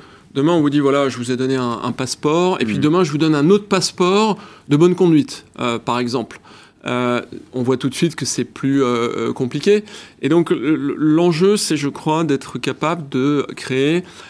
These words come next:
Speaker 1: un état de confiance, notamment parce que les institutions fonctionnent et que les contre-pouvoirs sont faciles d'accès. Euh,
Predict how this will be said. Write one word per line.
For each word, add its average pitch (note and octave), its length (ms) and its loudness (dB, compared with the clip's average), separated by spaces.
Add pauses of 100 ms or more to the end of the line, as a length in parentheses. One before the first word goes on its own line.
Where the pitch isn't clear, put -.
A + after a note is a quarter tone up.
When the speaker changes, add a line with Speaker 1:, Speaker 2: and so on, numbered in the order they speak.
(260)
Speaker 1:
un C3 120 0
état C#3 220 2
de - 60 -16
confiance, - 680 -4 (180)
notamment D#3+ 580 2
parce C3+ 240 -8
que D3+ 100 -2
les D3+ 300 0
institutions B2+ 480 -6
fonctionnent C3+ 560 -4
et B2 100 -8
que - 140 -8
les A2+ 340 -2
contre-pouvoirs B2+ 640 -4
sont C3 240 -4 (600)
faciles D3+ 420 -2
d'accès. B2+ 340 -4 (520)
Euh, B2 280 -2